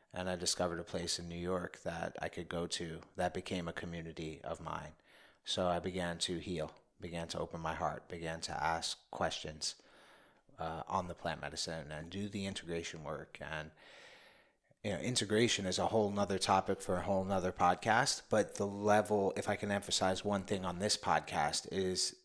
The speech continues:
I'm still integrating from ten years ago, from a ceremony that I did ten years ago. So it's like the level of integration that's necessary, like, integration really is the path. Integration,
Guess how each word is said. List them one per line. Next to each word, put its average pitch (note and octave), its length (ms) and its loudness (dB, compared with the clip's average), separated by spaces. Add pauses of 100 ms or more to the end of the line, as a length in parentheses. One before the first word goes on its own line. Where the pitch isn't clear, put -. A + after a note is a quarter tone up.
(1040)
I'm A2+ 180 6
still G#2+ 380 6
integrating F2+ 600 0
from F#2 200 -8
ten F2 220 0
years D#2+ 200 -4
ago, D2 200 -6 (100)
from F#2+ 180 -8
a F#2 60 -2
ceremony F2+ 480 0
that E2 160 -4
I E2 100 -2
did D#2+ 220 -6
ten - 240 -8
years - 180 -10
ago. - 220 -10
So - 160 -4
it's D#2+ 180 -2
like F#2 280 0 (1300)
the A2+ 200 6
level G#2+ 560 6
of G2 160 4
integration G2 760 2
that's F#2 260 2
necessary, G2 520 2
like, G2+ 220 4
integration G2+ 600 2
really F2+ 300 0
is E2 140 -2
the C2+ 100 -8
path. - 420 -4
Integration, F2+ 760 -2